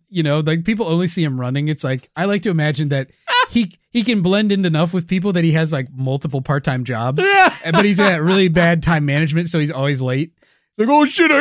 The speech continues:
Speaker 1: overslept." <laughs>
Speaker 2: Oh god, I gotta go to my third shift.
Speaker 1: "My clothes are too big to drive a car.
Speaker 2: Or
Speaker 1: I gotta run."
Speaker 2: Uh, that's the sheep man right there.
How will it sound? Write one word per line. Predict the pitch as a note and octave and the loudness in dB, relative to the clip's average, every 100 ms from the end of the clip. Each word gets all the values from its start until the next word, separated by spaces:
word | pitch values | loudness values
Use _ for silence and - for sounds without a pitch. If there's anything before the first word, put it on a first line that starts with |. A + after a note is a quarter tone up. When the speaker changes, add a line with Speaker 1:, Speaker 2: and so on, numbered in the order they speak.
| D4 | 2
Speaker 1:
overslept." | D4 D4 E4 D#4+ D4+ A#4 | 0 0 2 2 2 2
<laughs> | C#4+ - | 2 4
Speaker 2:
Oh | D4+ D4 | 4 4
god, | D#4+ D#4+ | 2 2
I | D#4 | 0
gotta | D#4 | 0
go | D#4 | 2
to | D#4 | 2
my | D#4 | 0
third | G#3+ D#4+ D4 | 0 0 0
shift. | C4+ D#4+ D#4 - G#3 _ B3 _ _ _ G#3 C#4 | 0 -2 -2 -8 -20 _ -20 _ _ _ -6 -2
Speaker 1:
"My | B3 | -2
clothes | - D4 D4 B3 | 0 0 0 -2
are | |
too | A#3 C4 | -4 -6
big | C4 | -6
to | A3 | -4
drive | C#4 B3+ | -2 0
a | E3+ | 0
car. | F#3+ D#4 | 2 2
Speaker 2:
Or | |
Speaker 1:
I | C4+ | 2
gotta | C4 C4+ | 0 0
run." | C4+ D4 D4 C4 - _ _ _ _ _ _ _ | 2 0 0 -2 -6 _ _ _ _ _ _ _
Speaker 2:
Uh, | F#3 G#3 | -6 -2
that's | F#3 G3 | -2 -2
the | - | -4
sheep | G3 C#4+ C#4 | -2 0 0
man | A#3 | 2
right | G#3 F#3+ | 2 2
there. | G3+ F#3+ | 0 0